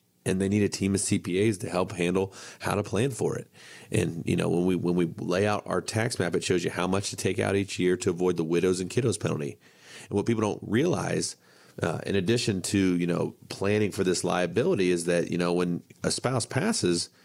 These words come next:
your tax rates get worse. And when you both pass, your tax rates get worse again because they go to your kids' working tax rates. They don't get your tax rates for that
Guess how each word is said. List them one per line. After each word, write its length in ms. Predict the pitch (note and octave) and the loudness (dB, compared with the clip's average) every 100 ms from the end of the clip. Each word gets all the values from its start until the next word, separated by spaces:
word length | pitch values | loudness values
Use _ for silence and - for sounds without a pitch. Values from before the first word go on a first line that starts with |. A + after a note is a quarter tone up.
| _ | _
your 120 | G2+ | -4
tax 340 | G#2 D3 F#3+ - | 0 -2 -2 0
rates 200 | F#2+ - | -2 0
get 180 | G#2+ F#2+ | -2 0
worse. 500 | B2+ E3+ - - - _ _ _ _ _ _ G#2 | 0 -2 -4 -10 -12 _ _ _ _ _ _ -2
And 140 | G2+ | 2
when 140 | G2+ | 2
you 80 | F#2 | 2
both 260 | F2+ D3 G2+ | 2 0 0
pass, 400 | F#2+ F#2 G2+ - | 0 0 0 -2
your 120 | - | -2
tax 520 | F#2 B2 A2+ A2+ - G2 | 0 0 0 -2 -6 -2
rates 320 | F#2+ G2 - | 2 2 0
get 180 | F#2 - | -2 0
worse 240 | G#2 F#2+ | 0 0
again 200 | A2 D3 | 0 0
because 280 | G2+ G2 F2+ | 0 0 0
they 80 | G2 | 2
go 120 | G#2+ | 2
to 60 | |
your 140 | G#2 G2+ | 2 0
kids' 320 | - A2+ G2 | 2 0 2
working 400 | G2+ D#3+ - E2+ | 0 0 -2 -2
tax 340 | - D#2 - | -2 -2 -2
rates. 200 | - D#2 | -2 0
They 100 | - | 0
don't 140 | F#2+ G2+ | 0 2
get 180 | F#2+ E2 | 0 2
your 160 | B2+ | 0
tax 340 | - F2+ F2 F#2 | 0 -2 -2 0
rates 180 | E2+ | 0
for 140 | - E2+ | 0 0
that 220 | E2+ | 2